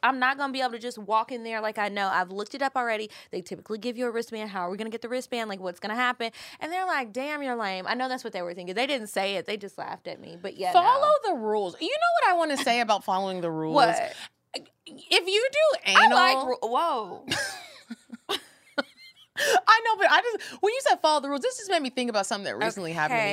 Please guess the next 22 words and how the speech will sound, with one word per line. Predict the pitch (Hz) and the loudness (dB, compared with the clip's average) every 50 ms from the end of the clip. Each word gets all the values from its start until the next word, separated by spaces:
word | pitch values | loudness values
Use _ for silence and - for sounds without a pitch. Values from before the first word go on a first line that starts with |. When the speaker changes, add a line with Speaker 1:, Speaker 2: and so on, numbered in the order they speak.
| 202 | 0
Speaker 1:
Okay. | 202 220 247 | -2 -2 -2
Speaker 2:
Kiki, | 285 330 185 | -4 -4 -4
and | 185 190 | 0 2
I'm, | 202 240 254 240 | 2 2 2 2
I'm | - 269 277 269 220 | 2 0 0 0 -2
really | 254 277 285 277 262 247 | -2 0 0 0 -2 -2
perturbed | 240 208 - 196 185 165 160 | -4 -4 -4 -2 -2 -2 -2
by | 160 - | -2 -4
this, | 156 175 | -4 -2
and | 202 233 | 2 4
I | 247 320 | 4 4
need | 392 381 330 254 | 4 0 -4 -4
men | 214 185 185 185 185 180 180 | -2 -2 -2 -2 -2 -4 -6
to | 175 185 | -6 -6
know | 160 156 147 135 | -6 -4 -4 -4
this. | - - 85 65 - 214 208 - - - _ - - - - - - - - - _ _ _ _ _ _ - | -6 -6 -8 -8 -8 -10 -8 -8 -8 -8 _ -14 -20 -20 -20 -20 -20 -20 -20 -20 _ _ _ _ _ _ 2
If | 320 349 285 | 2 2 2
you | 311 339 381 494 605 659 659 640 - - - _ _ _ _ _ - | 2 0 2 2 4 2 2 0 -2 -6 -14 _ _ _ _ _ -6
like | 240 240 254 262 262 269 277 269 - | -2 2 6 6 8 6 6 2 -2
to | - 277 254 | -4 -4 -4
do | 196 165 185 226 226 226 196 - | -2 -2 -2 0 0 0 -2 0
anal | 190 190 180 156 131 120 92 - - | 0 0 0 0 -4 -6 -8 -10 -12